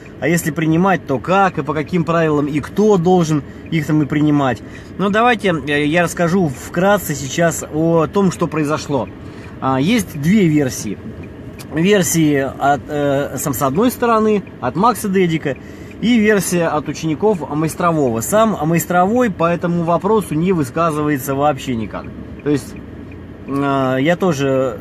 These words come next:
расскажу, э, почему я думаю, что он этого не делает. Итак, э, версия Макса Дедика. Значит, первая. Да, ну кто не знает, Макс Дедик это, э, в прошлом чемпион мира по, э, по кёкушину.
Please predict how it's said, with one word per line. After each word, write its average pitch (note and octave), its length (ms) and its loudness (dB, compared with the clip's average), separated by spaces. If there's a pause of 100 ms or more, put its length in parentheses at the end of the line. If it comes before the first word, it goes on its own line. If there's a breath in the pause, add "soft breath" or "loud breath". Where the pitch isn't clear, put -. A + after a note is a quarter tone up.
расскажу, D#3+ 720 0
э, C3+ 320 -6
почему E3+ 320 0
я E3 100 2
думаю, E3+ 340 2
что C#3+ 320 0
он D3+ 240 2
этого C3+ 300 -4
не C#3+ 180 4
делает. A2+ 340 -2 (760 loud breath)
Итак, E3+ 280 0 (360)
э, D3+ 160 0
версия A3 680 2
Макса F3 340 0
Дедика. C3+ 400 -2 (140)
Значит, A#2+ 300 -10
первая. C#3 520 2
Да, C#3+ 200 4
ну C#3+ 120 2
кто C3 140 -2
не F3 120 2
знает, D#3+ 260 0
Макс E3 260 0
Дедик F3+ 340 0
это, D3+ 400 2 (640 loud breath)
э, E3 500 6 (280)
в - 140 -10
прошлом F#3+ 440 2
чемпион F#3 460 2
мира G3+ 260 4
по, E3 200 2
э, D3+ 560 -2
по C#3+ 120 -2
кёкушину. D#3+ 680 0